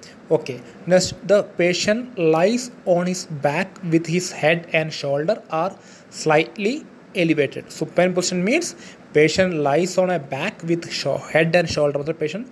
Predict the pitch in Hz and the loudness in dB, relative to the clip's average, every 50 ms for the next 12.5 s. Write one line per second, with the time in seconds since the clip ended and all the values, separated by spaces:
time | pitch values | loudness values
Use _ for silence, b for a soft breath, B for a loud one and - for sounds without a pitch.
0 | B B B B B B - - 143 147 151 160 160 160 151 151 170 170 170 170 | B B B B B B -2 0 0 2 2 2 2 2 4 4 4 4 4 2
1 | 165 170 165 160 - 180 175 175 170 175 170 170 175 175 175 175 B B B - | 0 0 0 2 2 2 2 4 4 4 4 4 4 2 2 -2 B B B -12
2 | 156 - - 190 220 311 - - - - - - 139 135 147 156 180 190 - - | -12 -2 0 0 0 0 -2 -10 -16 -20 -20 -4 0 2 4 4 4 2 0 -6
3 | - - - 170 165 180 196 185 - 151 151 151 156 151 139 151 156 156 165 190 | -16 -8 -4 -2 -2 -2 -2 -4 -2 0 2 2 2 4 4 2 2 4 4 4
4 | 190 185 190 - 160 160 170 - - - 160 143 - - 185 180 170 170 156 - | 4 4 2 2 4 4 2 0 -2 -4 -4 -4 0 0 0 0 2 0 -2 -2
5 | - 208 247 B B B B B B - - 160 170 170 160 156 156 - 156 156 | -4 -8 -10 B B B B B B 0 2 4 4 6 4 4 4 4 4 4
6 | 156 151 151 156 156 156 - 170 165 160 151 151 - 170 151 - 160 160 156 151 | 4 2 2 0 0 2 4 4 6 4 4 2 0 0 2 4 4 4 6 4
7 | 143 147 - 143 147 147 143 143 B B B B B - - - 160 165 - - | 2 2 4 4 4 4 2 -2 B B B B B -4 0 0 0 2 4 4
8 | 190 214 285 311 - - - - - - - - 156 156 156 - - - 202 240 | 6 6 4 2 -4 -10 -20 -20 -20 -20 -2 2 2 2 2 2 -2 -6 -6 -4
9 | 214 151 135 135 131 - - - - - - - B B B B B - - 165 | -4 -2 -2 -2 -4 -6 -12 -18 -18 -18 -20 -20 B B B B B -8 -6 -6
10 | 165 - - 190 202 214 208 208 - - - - - - - - - - - - | -6 2 6 6 8 8 6 4 -2 -16 -20 -20 -20 -20 -20 -20 -20 -20 -20 -20
11 | - - - 143 156 165 190 190 170 151 147 151 160 156 - 202 196 - - 190 | -16 -12 -6 0 2 2 4 4 2 2 2 2 4 4 2 0 0 0 0 0
12 | 160 143 131 127 - - - 156 214 311 | 2 2 0 -2 -4 -6 -6 -6 -6 -6